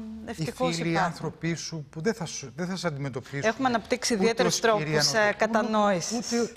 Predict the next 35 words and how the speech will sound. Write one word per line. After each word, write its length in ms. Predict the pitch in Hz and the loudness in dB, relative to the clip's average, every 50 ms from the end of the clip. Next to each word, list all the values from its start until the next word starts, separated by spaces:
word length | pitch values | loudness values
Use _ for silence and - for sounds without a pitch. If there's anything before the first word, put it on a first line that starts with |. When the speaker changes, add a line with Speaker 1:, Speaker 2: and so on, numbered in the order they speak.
| - | -2
Speaker 2:
καν 200 | - 254 269 262 | 2 2 2 2
ως 140 | 262 247 - | 2 0 0
Κατερίνα. 800 | - 247 240 - 247 247 247 240 208 160 135 123 - - - - - - _ _ _ _ _ - | 0 0 0 2 4 4 4 4 4 4 2 0 0 -2 -6 -10 -20 -20 _ _ _ _ _ -6
Δεν 240 | 143 143 185 214 208 | 0 2 2 2 2
μου 80 | 185 180 | 2 0
επιτρέπεται 600 | 165 131 151 - 160 156 151 - 147 - 139 139 | 0 -2 -2 0 2 2 2 2 0 -2 0 0
να 160 | 139 139 131 | 2 0 0
πω 460 | 135 - 139 143 139 139 131 - - - | 0 0 0 0 2 0 0 -4 -8 -10
ότι 340 | - 160 156 - 175 170 - - | -8 -8 -6 -6 -6 -8 -6 -6
με 140 | 151 160 156 | -4 -4 -2
τους 180 | 139 156 - | -2 -4 -4
φίλους 300 | - 165 151 143 147 147 | -2 -2 -2 -2 -2 -2
μας 180 | 185 233 240 214 | -2 -2 0 2
δεν 140 | 226 214 175 | 2 2 4
μιλάμε 380 | 156 131 135 135 131 131 139 | 4 4 2 2 0 0 -2
ούτε 140 | 160 151 139 | -2 -2 -4
στον 160 | 123 - 147 | -6 -6 -6
πληθυντικό, 640 | 127 123 113 139 135 123 139 - - 262 269 254 - - - - - - - - | -6 -6 -6 -8 -8 -8 -8 -6 -4 -4 -4 -4 -6 -10 -18 -20 -20 -20 -10 -4
ούτε 300 | 208 220 214 - 180 165 | -2 0 0 0 0 0
με 140 | 160 156 | 0 0
πολύ, 580 | 147 - 151 147 147 147 147 151 147 143 139 - | 0 0 0 0 2 2 0 0 0 -2 -4 -4
ε, 800 | 139 135 139 135 131 131 127 123 123 123 123 120 120 117 110 113 113 | -4 -4 -2 -2 -2 -2 -2 -2 -2 -2 -2 -2 -2 -4 -4 -6 -4
κομψό 320 | - 147 143 143 - - 147 | 0 0 0 0 0 -2 -2
Speaker 1:
Μου 60 | 135 | 0
Speaker 2:
τρόπο 160 | 262 294 - | 0 0 -2
Speaker 1:
λείπουν, 160 | - 135 131 | -2 -2 0
Speaker 2:
καμιά 220 | 135 135 - - 269 | 0 0 0 2 0
Speaker 1:
φι-, 160 | 277 - - | 0 0 0
οι 40 | - | -2
φίλοι 300 | - - 247 269 285 262 | 0 0 2 2 4 2
μου 100 | 254 247 | 2 0
μου 180 | 240 233 233 | 0 0 2
λείπουνε 400 | 233 247 247 247 254 254 254 247 | 2 2 2 0 0 -2 -4 -2
πάρα 280 | 240 247 226 214 190 170 | 2 2 2 4 2 2
πολύ. 320 | - - 165 160 165 170 | 0 -4 -8 -8 -8 -12